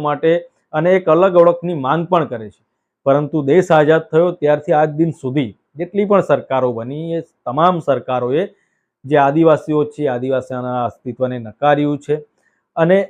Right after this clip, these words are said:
એમની જે માંગ છે એની સ્વીકારી પણ નથી. જે આર્થિક સલાહકાર પરિષદ છે એમણે પણ પોતાની રિપોર્ટમાં આદિવાસીની વાત નથી કરવી, જો કે કરવી જોઈતી હતી, જેથી કરીને આદિવાસીઓની જે વાસ્તવિક પરિસ્થિતિ છે તે લોકો સમક્ષ આવે.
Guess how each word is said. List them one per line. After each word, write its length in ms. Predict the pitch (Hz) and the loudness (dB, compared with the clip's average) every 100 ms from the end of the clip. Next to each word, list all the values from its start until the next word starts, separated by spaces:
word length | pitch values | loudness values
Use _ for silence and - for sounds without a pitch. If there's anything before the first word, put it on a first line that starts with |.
| _ | _
એમની 300 | 160 170 185 | -2 2 2
જે 120 | 165 | 2
માંગ 260 | 156 131 135 | 0 -2 -6
છે 120 | 127 156 | -6 -6
એની 220 | 147 165 | -6 -12
સ્વીકારી 480 | - 139 180 175 160 | -14 -2 4 4 2
પણ 240 | 131 110 | -2 -10
નથી. 240 | 104 _ _ _ _ _ _ _ _ - | -14 _ _ _ _ _ _ _ _ 2
જે 100 | 170 | 4
આર્થિક 300 | 165 190 226 | 4 2 2
સલાહકાર 440 | 185 170 165 165 156 | 4 4 4 2 2
પરિષદ 400 | 143 147 143 135 | 0 0 -4 -4
છે 180 | - 156 170 185 - _ _ _ _ | 0 2 2 0 -10 _ _ _ _
એમણે 260 | 165 180 202 | -2 2 2
પણ 180 | 202 | 2
પોતાની 340 | 165 156 165 160 | 0 -2 0 0
રિપોર્ટમાં 380 | 143 151 151 139 | -2 -4 -2 -4
આદિવાસીની 480 | 143 143 139 147 | -2 -2 -4 -8
વાત 200 | 131 131 - | -6 -6 -8
નથી 260 | 123 151 131 | -12 -10 -10
કરવી, 220 | 113 117 | -10 -10
જો 120 | 139 | -8
કે 140 | - | -6
કરવી 320 | 175 160 214 220 | -4 0 2 4
જોઈતી 360 | 175 123 127 | 4 2 -4
હતી, 300 | 117 160 196 - _ _ | -4 -4 -8 -10 _ _
જેથી 240 | 131 139 151 | -4 -2 -2
કરીને 340 | 139 135 131 | -2 -2 -2
આદિવાસીઓની 680 | 120 120 127 120 - 123 127 | -4 -2 -4 -4 -6 -8 -6
જે 80 | 127 | -4
વાસ્તવિક 420 | 131 139 165 165 - | -4 -2 -4 -4 -4
પરિસ્થિતિ 520 | 139 131 135 117 123 | -8 -6 -10 -10 -12
છે 160 | 139 | -12
તે 100 | 139 | -10
લોકો 300 | 135 107 - | -10 -10 -14
સમક્ષ 400 | 120 113 120 127 - | -16 -14 -14 -14 -8
આવે. 280 | 131 104 | -6 -6